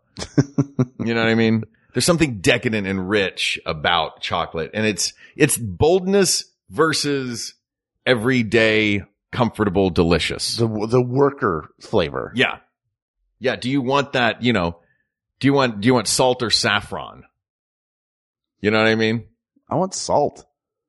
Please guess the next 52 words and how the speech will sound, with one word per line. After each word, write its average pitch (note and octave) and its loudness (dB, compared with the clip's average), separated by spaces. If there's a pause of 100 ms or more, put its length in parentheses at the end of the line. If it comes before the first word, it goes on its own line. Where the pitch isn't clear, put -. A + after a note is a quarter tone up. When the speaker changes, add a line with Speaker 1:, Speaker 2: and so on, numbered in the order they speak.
(140)
Speaker 2:
Yeah. D#3 0
Well, D#3 0
in C#3+ -2
that E3 2
Speaker 1:
I D#3 4
Speaker 2:
case, D3 2
Speaker 1:
do G3 4
want F#3 2
Speaker 2:
that's B2 -2
Speaker 1:
salt. C#3+ 2
Speaker 2:
vanilla. C3+ 0
Speaker 1:
But C#3+ 0
I F3 4
don't F3+ 0
know F3 2
that D#3+ -4
vanilla, D3+ 0
I C#3 2
don't F3 -2
know F3 2
that E3 0
I D#3 2
think D#3 -6
v-, B2 -8
vanilla C3 4
is A2 -2
better. F#2 -2 (580)
Speaker 2:
Okay. A2+ 0
Speaker 1:
I C#3+ 4
just C#3 0
like, B2+ 4
s-, - -6
I A2+ 4
like B2 4
salt C3+ 2
on B2 2
everything G#2 2
because F#2+ -4
I'm G#2+ 0
like G2+ 0
a F2+ 4
horse. F#2 -2 (120)
Speaker 2:
<laughs> - -8
All G#3+ -2 (480)
right. C3 2
What F3+ 2
can F#3+ 0
we F3 2
do C3 4
to B2 0
determine G2 -2
this? - -12